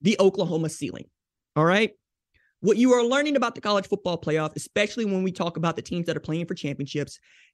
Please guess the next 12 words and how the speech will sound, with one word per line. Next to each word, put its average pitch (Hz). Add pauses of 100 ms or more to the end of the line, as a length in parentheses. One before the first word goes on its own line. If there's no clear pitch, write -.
is 185
that 180 (280)
it 240
is 196 (260)
very 214
clear - (1160)
who 277
is 262
very, 285
very, 285
very 294
good 359